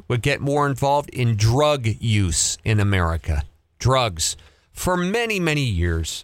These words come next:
that we've been on the air, we've talked about drugs and drug use.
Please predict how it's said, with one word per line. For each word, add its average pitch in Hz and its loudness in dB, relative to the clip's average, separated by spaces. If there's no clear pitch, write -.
that 107 0
we've 113 2
been 113 2
on 113 2
the 110 2
air, 120 0
we've 139 0
talked 139 2
about 98 0
drugs 135 0
and 98 2
drug 123 0
use. 120 -4